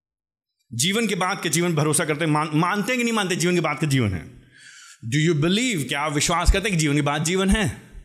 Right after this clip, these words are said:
कि आप मानते हैं कि यहीं पे जीवन है? हाँ बोलने से पहले सोच लीजिएगा, क्योंकि आप जीते कैसे हैं हम लोग? हम लोग जीते ऐसे हैं जैसे मानो जीवन के बाद जीवन।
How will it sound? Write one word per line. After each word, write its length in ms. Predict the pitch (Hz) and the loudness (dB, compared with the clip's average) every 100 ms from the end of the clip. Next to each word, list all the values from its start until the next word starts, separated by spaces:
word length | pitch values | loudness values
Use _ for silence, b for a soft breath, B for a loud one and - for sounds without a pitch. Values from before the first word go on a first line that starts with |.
| _ B B B - | _ B B B -6
कि 120 | 214 | -2
आप 160 | 247 226 | 0 0
मानते 340 | 196 190 180 | 0 0 0
हैं 80 | 208 | 0
कि 60 | 185 | 0
यहीं 220 | 170 202 | 2 2
पे 100 | 180 | 2
जीवन 320 | 151 147 131 | 2 2 0
है? 200 | 104 82 - - - - - _ _ _ _ _ _ _ - | -2 -6 -10 -6 -4 -4 -6 _ _ _ _ _ _ _ -6
हाँ 360 | - 190 247 | -2 0 2
बोलने 200 | 220 226 | 2 2
से 60 | 208 | 0
पहले 140 | 214 | 0
सोच 260 | 190 202 196 | 0 2 2
लीजिएगा, 260 | 165 131 | 0 0
क्योंकि 220 | 127 170 165 | 0 -2 -4
आप 280 | 175 165 131 | -4 -2 0
जीते 400 | 190 226 339 320 | 0 0 -2 -2
कैसे 360 | 139 117 - | -2 -2 0
हैं 200 | 110 101 | 0 -2
हम 220 | 101 120 | -2 0
लोग? 420 | 107 87 - - _ B B B - | 0 -4 -10 -20 _ B B B -8
हम 180 | 180 220 | -4 0
लोग 200 | 262 170 | 0 2
जीते 340 | 120 190 202 | 0 0 0
ऐसे 440 | 269 233 170 156 196 | -2 0 0 0 2
हैं 320 | 170 226 247 | 2 0 0
जैसे 400 | 151 147 165 220 | -2 0 0 2
मानो 400 | 196 170 185 226 | 2 0 0 0
जीवन 380 | 156 180 180 190 | 2 2 2 0
के 100 | 190 | 0
बाद 240 | 170 170 | -2 0
जीवन। 420 | 147 180 233 254 | 0 0 0 -2